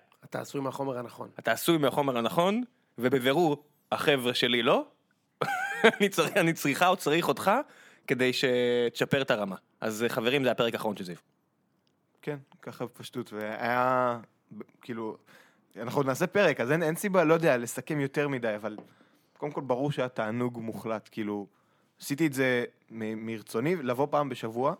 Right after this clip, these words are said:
Speaker 3: זו מחויבות די רצינית, והיא הפכה ללא מחויבות, כי פשוט היה מאוד, מאוד, מאוד כיף, אתה יודע, באים, צחוקים שחבל הזמן, אה,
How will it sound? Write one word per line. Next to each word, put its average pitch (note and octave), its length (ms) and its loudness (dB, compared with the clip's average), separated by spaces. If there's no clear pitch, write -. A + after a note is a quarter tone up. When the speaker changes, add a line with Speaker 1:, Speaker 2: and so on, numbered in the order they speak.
Speaker 3:
זו A2+ 100 -8
מחויבות A#2 480 -2
די C3+ 120 0
רצינית, C#3 560 -4
והיא G#2+ 800 -2
הפכה - 280 -4
ללא B2+ 200 0
מחויבות, C#3+ 440 -2
כי - 120 -16
פשוט - 160 -14
היה A#2 180 2
מאוד, A#2 380 0
מאוד, A#2 200 -4
מאוד A#2+ 240 -2
כיף, - 400 -2
אתה - 100 -10
יודע, A#2 200 0
באים, C3+ 400 -2
צחוקים A#2+ 500 -6
שחבל A2+ 380 -4
הזמן, A#2+ 500 -6
אה, G2+ 400 -8